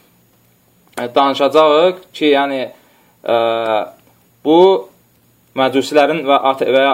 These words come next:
atəşpərəstlərin bayramıdır. Üçüncüsü, bu bayram kimi qeyd olunan Novruzda icra edilən adət və ayinlərdə,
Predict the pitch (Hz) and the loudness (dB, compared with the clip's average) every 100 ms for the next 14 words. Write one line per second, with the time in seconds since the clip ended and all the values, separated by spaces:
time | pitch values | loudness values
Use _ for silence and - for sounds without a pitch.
0 | 131 131 131 - 131 127 131 135 127 113 | 0 -2 -4 0 -2 0 -2 0 0 0
1 | 107 117 107 - _ _ _ _ _ _ | -2 -4 -6 -8 _ _ _ _ _ _
2 | _ _ _ _ _ _ _ 135 196 208 | _ _ _ _ _ _ _ -10 -4 -4
3 | - 170 180 185 - _ _ _ _ - | -2 2 2 2 -4 _ _ _ _ 2
4 | 185 185 160 156 180 185 185 170 156 127 | 2 4 2 4 2 0 -4 -2 0 -2
5 | 98 - _ - 170 175 165 143 139 156 | -4 -12 _ -2 0 4 4 4 2 0
6 | 165 131 135 123 123 113 151 170 165 147 | 0 0 0 2 -2 -2 0 2 0 -4
7 | 127 170 175 143 135 131 143 131 - 135 | -2 0 2 0 0 0 0 -2 -4 0
8 | 135 131 170 156 - - 135 139 135 131 | 2 2 0 -2 -4 -4 0 2 0 0
9 | 127 123 120 139 | 0 -2 2 2